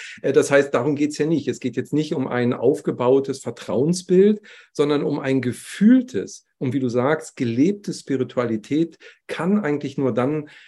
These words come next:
äh, wirklich funktionieren, wenn ich dieses Urvertrauen fühle wieder und sehe, dass ich von der Schöpfung getragen bin, dass es keine Zufälle gibt, dass ich hier bin, wie du auch gerade sehr schön gesagt hast, ja, dass für jeden Lebensstrom sozusagen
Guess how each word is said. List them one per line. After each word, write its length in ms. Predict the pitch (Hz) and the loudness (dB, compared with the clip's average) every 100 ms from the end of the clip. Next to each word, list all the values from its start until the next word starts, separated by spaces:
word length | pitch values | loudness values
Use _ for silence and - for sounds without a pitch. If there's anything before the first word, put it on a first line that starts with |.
| _ - | _ -4
äh, 220 | 123 113 | 0 2
wirklich 280 | 139 147 - | 0 -2 -2
funktionieren, 680 | 147 139 139 131 131 127 | -6 -2 0 2 2 2
wenn 160 | 120 131 | 2 0
ich 120 | 139 | -2
dieses 420 | - 120 117 - - | -4 -6 -6 -10 -8
Urvertrauen 880 | 190 170 170 160 139 - 127 123 117 | 0 4 4 4 -4 0 0 2 0
fühle 560 | - - 208 247 120 | -2 2 6 6 4
wieder 420 | 98 95 104 143 180 - - - | 0 -2 -2 -2 -8 -14 -20 -4
und 180 | 135 117 | -2 0
sehe, 420 | 107 131 165 156 | 0 2 4 4
dass 240 | 135 131 | 2 0
ich 420 | 185 139 135 135 | -4 -4 -4 -8
von 200 | - 143 | -6 -2
der 100 | 131 | 0
Schöpfung 340 | 123 - - 139 | 0 -2 -4 -6
getragen 600 | - - 107 131 175 180 | -8 -6 -4 -2 0 0
bin, 340 | 165 196 196 - - | 2 0 -2 -10 -14
dass 200 | - 120 | -8 -6
es 260 | 147 - - | -6 -8 -10
keine 260 | - 139 127 | -6 -2 -2
Zufälle 480 | - 180 180 156 143 | -2 -2 0 0 -2
gibt, 280 | 151 151 143 | -4 -4 -4
dass 160 | 123 | -4
ich 120 | 127 | -8
hier 240 | - 151 165 | -6 -2 0
bin, 380 | 147 156 156 151 - | 0 -2 -2 -8 -12
wie 120 | - 131 | -6 0
du 120 | 147 | 0
auch 140 | 123 | 0
gerade 260 | - 127 131 | 0 2 4
sehr 160 | 135 | 4
schön 180 | 135 139 | 2 0
gesagt 320 | 131 127 127 | 0 0 0
hast, 240 | 135 127 - | 0 -2 0
ja, 260 | 123 123 123 - _ | 0 0 -4 -18 _
dass 300 | 135 117 - - - | -4 -4 -8 -18 -20
für 180 | - 139 | -4 0
jeden 340 | 123 123 139 131 | 2 2 2 2
Lebensstrom 1400 | 120 147 156 - - - - 214 156 135 - 143 151 135 | 2 2 0 -8 -14 -10 -6 -2 -2 -2 4 4 4 2
sozusagen 720 | 131 143 123 123 127 131 | -2 -2 2 4 4 0